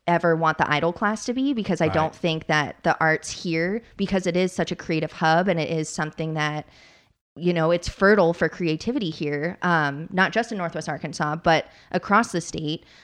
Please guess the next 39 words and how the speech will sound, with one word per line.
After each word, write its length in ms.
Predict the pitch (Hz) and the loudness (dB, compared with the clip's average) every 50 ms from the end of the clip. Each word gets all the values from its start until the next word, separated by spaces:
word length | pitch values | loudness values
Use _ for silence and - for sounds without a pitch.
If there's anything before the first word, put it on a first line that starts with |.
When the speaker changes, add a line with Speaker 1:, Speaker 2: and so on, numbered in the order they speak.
| - - | -10 -4
Speaker 1:
Uh, 180 | - 175 175 170 | 0 2 2 2
Speaker 2:
Mm-hmm. 80 | 165 156 | 2 2
Speaker 1:
we 60 | 185 180 | 0 -2
should 140 | - 190 | -4 -4
be 100 | 190 170 | -6 -6
celebrating 720 | 165 - - 175 180 185 175 180 165 165 156 151 156 151 160 - _ | -4 0 0 2 2 2 2 2 0 0 0 -2 -4 -6 -8 -8 _
what 260 | - 165 156 151 156 - | 0 2 2 2 0 -2
amazing 460 | - 165 160 156 160 160 - 160 151 | -4 -4 -2 -2 -4 -4 -4 -6 -8
things 240 | 151 - 160 160 156 | -6 -6 -6 -6 -8
people 280 | - - 156 151 - 160 | -6 -6 -6 -4 -2 -2
are 60 | 151 | -2
putting 220 | - - 160 151 | -2 -4 -4 -6
together. 340 | 151 170 160 156 165 160 156 | -6 -4 -2 -2 0 0 -2
Like, 220 | 151 160 147 165 - | -2 -4 -6 -6 -8
humans 520 | - - 214 214 214 202 180 175 170 165 | -6 -4 -2 -2 0 -2 -2 -2 -4 -4
are 80 | 160 151 | -6 -6
coming 300 | - - 180 170 160 160 | -6 -6 -6 -4 -4 -4
up 140 | 156 156 | -4 -4
with 180 | - 160 151 156 - _ _ - _ _ _ _ | -4 -4 -4 -6 -8 _ _ -20 _ _ _ _
things 260 | - 254 277 277 247 | -2 0 0 0 -2
like 180 | 190 170 170 - | -2 -2 -2 0
the 100 | 170 160 | 0 0
Idle 200 | 147 139 120 127 | 0 0 0 -2
class. 360 | - - 160 147 143 165 - | -4 -6 -8 -8 -6 -4 -2
Like, 140 | - 156 - | -2 -2 -2
Cody 480 | - - 180 180 190 190 185 180 185 - _ _ _ _ _ _ _ _ - | 0 0 0 0 0 0 -2 -4 -4 -6 _ _ _ _ _ _ _ _ 0
is 180 | 190 175 170 170 | 2 2 2 2
now 180 | 170 175 175 | 2 2 2
passing 460 | 170 - 170 185 170 151 - 185 170 | 0 -2 -4 -6 -6 -6 -4 -4 -4
this 180 | 160 151 151 - | -4 -4 -6 -2
down, 380 | - 208 220 220 196 175 165 165 | 0 2 2 4 4 2 2 0
and 160 | - 170 170 | -2 -4 -4
this 100 | 185 - | -4 -4
publication's 640 | - - 196 190 175 - 170 165 - 175 165 156 | -4 -2 -2 -2 -2 -2 -4 -6 -6 -6 -6 -6
amazing. 580 | 147 147 151 160 180 185 185 - - 139 160 180 | -8 -8 -8 -8 -8 -8 -8 -10 -12 -12 -10 -6
Like, 260 | 185 156 151 147 - | -4 -2 -2 -2 -2
Speaker 2:
Yeah. 220 | 117 104 90 82 85 - - _ _ _ - - - _ - - _ _ - | -4 -4 -4 -4 -8 -12 -18 _ _ _ -20 -20 -20 _ -20 -20 _ _ 0
Speaker 1:
it 140 | 185 185 175 | 2 4 4
is 260 | 190 190 185 - | 2 0 0 -6